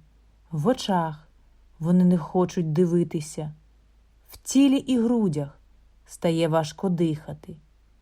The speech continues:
у шиї вона згинається. А відчуття відповідальності,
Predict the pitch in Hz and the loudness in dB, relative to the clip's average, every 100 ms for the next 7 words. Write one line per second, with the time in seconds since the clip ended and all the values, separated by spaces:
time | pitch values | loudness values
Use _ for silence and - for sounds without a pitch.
0 | _ _ _ _ - 269 269 - 240 226 | _ _ _ _ -2 0 0 0 2 2
1 | 196 185 185 - _ 165 170 233 233 147 | 2 0 -6 -12 _ -4 0 0 -2 -4
2 | 156 151 147 147 143 143 - 156 156 _ | -2 0 0 -2 -4 -10 -16 -16 -16 _
3 | _ _ _ _ _ _ _ _ _ - | _ _ _ _ _ _ _ _ _ -2
4 | 175 180 180 196 - 202 185 175 175 170 | 2 2 0 -2 2 2 2 0 0 2
5 | 156 214 269 226 185 - 151 | 6 6 6 0 -2 -6 -12